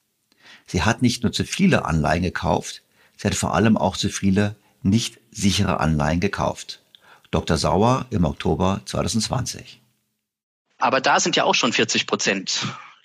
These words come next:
Speaker 2: Krisenländerstaatsanleihen dabei. Und jetzt haben die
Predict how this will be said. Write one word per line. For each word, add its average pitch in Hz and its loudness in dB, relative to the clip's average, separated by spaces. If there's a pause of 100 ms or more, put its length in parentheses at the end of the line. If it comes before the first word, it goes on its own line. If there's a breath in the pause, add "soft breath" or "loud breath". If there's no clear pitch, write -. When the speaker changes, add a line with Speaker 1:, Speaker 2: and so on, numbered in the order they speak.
(100)
Speaker 2:
Krisenländerstaatsanleihen 101 -2
dabei. - -8 (200)
Und 120 0
jetzt 131 0
haben 135 0
die 135 -4